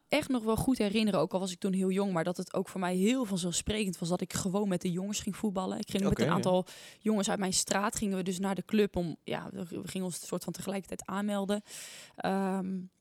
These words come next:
Speaker 1: ja, en op school, weet je, ik zat, ik, ja, ik, ik zat natuurlijk in de, in de klas met jongens en meiden, maar ik was, ja, ik was iedere pauze ook aan het,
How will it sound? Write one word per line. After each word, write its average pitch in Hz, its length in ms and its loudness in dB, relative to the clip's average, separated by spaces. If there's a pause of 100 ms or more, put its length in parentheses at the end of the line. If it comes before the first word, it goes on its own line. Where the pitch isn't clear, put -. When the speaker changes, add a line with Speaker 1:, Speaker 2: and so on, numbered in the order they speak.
(160)
Speaker 1:
ja, - 160 -2
en 185 140 2
op 180 100 0
school, 226 360 4
weet 175 180 -2
je, - 60 -4
ik - 80 -4
zat, - 220 -4
ik, - 220 -6
ja, - 260 -10
ik, - 180 -16
ik - 180 -10
zat - 220 -2
natuurlijk 185 360 -2
in 190 180 2
de, - 280 -4
in 185 100 0
de 190 80 2
klas 190 220 6
met 202 140 4
jongens 190 240 2
en 180 100 4
meiden, 196 280 4
maar 160 120 4
ik 175 100 0
was, 190 260 -4
ja, 190 160 -2
ik - 140 -4
was 180 100 -8
iedere 190 280 -4
pauze 190 320 0
ook 185 80 -4
aan 185 120 -2
het, 180 140 -4